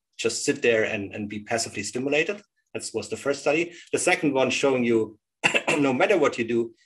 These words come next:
you have a spread of activation from your area where you stimulate along a network. It's a network response,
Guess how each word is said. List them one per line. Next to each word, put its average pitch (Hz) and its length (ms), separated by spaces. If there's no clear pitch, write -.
you 117 80
have 127 120
a - 20
spread - 400
of 147 140
activation 117 640
from 123 280
your 110 220
area 139 500
where 107 100
you 101 80
stimulate 131 560
along 117 440
a 117 60
network. 110 600
It's - 200
a - 40
network 156 360
response, 131 480